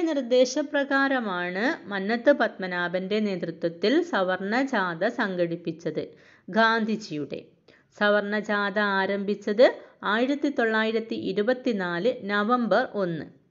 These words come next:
സവർണ ജാഥ തിരുവനന്തപുരത്തെത്തിയത് ആയിരത്തി തൊള്ളായിരത്തി ഇരുപത്തിനാല് നവംബർ പന്ത്രണ്ട്. നാഗർകോവിലിൽ നിന്ന്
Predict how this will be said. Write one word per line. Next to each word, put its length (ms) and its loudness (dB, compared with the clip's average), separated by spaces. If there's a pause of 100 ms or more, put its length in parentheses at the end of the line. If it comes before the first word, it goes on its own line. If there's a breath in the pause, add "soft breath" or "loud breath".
(460 soft breath)
സവർണ 400 4
ജാഥ 360 2
തിരുവനന്തപുരത്തെത്തിയത് 1500 0 (360 loud breath)
ആയിരത്തി 380 2
തൊള്ളായിരത്തി 580 0
ഇരുപത്തിനാല് 760 0
നവംബർ 540 0 (120)
പന്ത്രണ്ട്. 560 0 (640 soft breath)
നാഗർകോവിലിൽ 960 2
നിന്ന് 280 -2